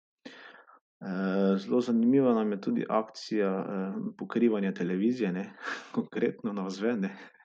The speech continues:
ki je tako en konkreten, ne, eh, eh, eh, korak, aha,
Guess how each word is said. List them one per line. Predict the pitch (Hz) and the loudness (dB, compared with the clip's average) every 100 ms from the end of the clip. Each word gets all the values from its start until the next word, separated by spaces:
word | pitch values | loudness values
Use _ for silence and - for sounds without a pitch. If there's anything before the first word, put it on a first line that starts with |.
| _ | _
ki | 110 | 2
je | |
tako | - 123 123 | 2 0 0
en | 110 | -2
konkreten, | 110 107 - 123 - 95 95 | -2 -2 4 4 4 -4 -2
ne, | 101 - - - - - _ - | -2 -6 -14 -12 -14 -16 _ -6
eh, | 101 101 95 101 95 | -4 -4 -6 -8 -6
eh, | 92 - _ _ _ _ _ _ - | -8 -10 _ _ _ _ _ _ -14
eh, | 101 98 101 - 117 | -8 -8 -8 -10 -6
korak, | 117 104 107 - - | 0 6 6 4 -8
aha, | 101 95 123 | -8 -2 -2